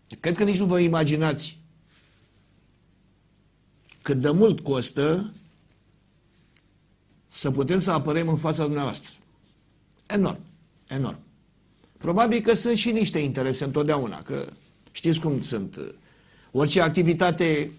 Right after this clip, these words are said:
și o televiziune comercială, particulară, alta decât, uh, cea sprijinită de stat, trăiește din, uh, ce bani reușește să facă. Și prima dată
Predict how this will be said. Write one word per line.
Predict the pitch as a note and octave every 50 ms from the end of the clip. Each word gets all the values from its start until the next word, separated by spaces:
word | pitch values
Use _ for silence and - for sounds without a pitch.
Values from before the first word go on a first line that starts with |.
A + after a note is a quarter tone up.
| - -
și | - - D#3+
o | D#3
televiziune | C#3+ - D#3 D3+ D3+ C#3+ D3+ D3 C#3+ E3 D#3+ D3 C3 B2 A#2+
comercială, | A#2+ C3+ C3 C3 C3 A#2+ A#2 - D#3+ D#3+ D3+ B2+ G#2+
particulară, | G#2+ A2+ A#2 A2 - B2 G#2+ C3 C3+ C#3+ D3+ D#3+ D3 C3 A2 -
alta | C3 D#3+ F3 E3 E3+ D#3+
decât, | D3 C#3+ C3+ C3 C#3+ C#3+ B2 -
uh, | C#3+ C3 C3 B2+ A#2 G#2+
cea | G#2 - D3+ D3 D3+ D3 C#3 B2 A2+
sprijinită | G#2+ - - B2 A2+ B2 C3 C#3+ C#3 D3 C3+
de | A#2+ A2+ G#2+
stat, | G#2+ - - G#3+ - - - - - _ _ _ _ _ _ _ _
trăiește | _ - F#3 G3 A3 G#3+ - - A#3 G#3+
din, | G3 G3 A#3+ A#3 A#3 A#3
uh, | A#3+ A#3+ A#3 A#3 A#3 A3+ - - - - _ _ _ _ _ _ _ _ _
ce | _ - G3+
bani | G3 G3 A3 A3 A3 A3
reușește | A3+ A3+ G#3+ - A#3 A#3 - - A3+ A3
să | A3 - A3+ A3
facă. | A3 A3+ G3+ E3 - B2 A#2+
Și | A2+ - C#3
prima | C3+ C3+ C3+ C3 B2+ G#2+ C#3+ D#3 E3 E3 D#3+ D3
dată | D3+ E3 E3 D#3+ F3 D#3+ D#3 D3+ D3 C#3+ C3+ -